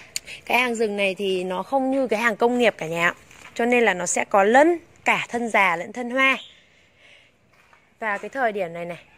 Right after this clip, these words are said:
là cái mầm gốc này này, nó đang bắt đầu nó phun lên, đang bắt đầu phát triển nhá cả nhà nhá. Đây, đợt này em về được cái lô kèn đẹp xuất sắc luôn. Chi chít nụ luôn nhá cả nhà nhá, chi chít nụ luôn này,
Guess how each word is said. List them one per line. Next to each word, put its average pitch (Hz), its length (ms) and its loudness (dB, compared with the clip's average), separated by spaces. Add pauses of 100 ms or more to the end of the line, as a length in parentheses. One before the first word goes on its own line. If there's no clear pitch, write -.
là 185 180 -6
cái 190 100 -6
mầm 208 240 -6
gốc 254 200 0
này 240 80 -4
này, 180 100 -6 (160)
nó 190 120 -6
đang 220 220 -2
bắt 220 120 -6
đầu 196 180 0
nó 175 160 -6 (120)
phun 233 200 0
lên, 233 220 0
đang 214 140 -2
bắt 240 120 -6
đầu 208 180 0
phát 254 200 -6
triển 175 260 -2
nhá 202 120 -6
cả 214 100 -6
nhà 170 180 -6
nhá. 202 160 -2 (840)
Đây, 220 200 -4 (300)
đợt 196 180 -4
này 185 120 0
em 214 140 2
về 208 140 2
được 185 100 2
cái 196 140 -2
lô 226 120 4
kèn 190 260 2
đẹp 175 140 -2
xuất 262 180 -4
sắc 285 220 2
luôn. 262 200 2 (540)
Chi 277 180 -2
chít 311 160 -2
nụ 277 220 2
luôn 240 240 6
nhá 226 100 2
cả 240 80 2
nhà 180 200 2
nhá, 208 220 -2
chi 254 180 -2
chít 294 160 -2
nụ 269 200 2
luôn 214 180 2
này, 175 160 -4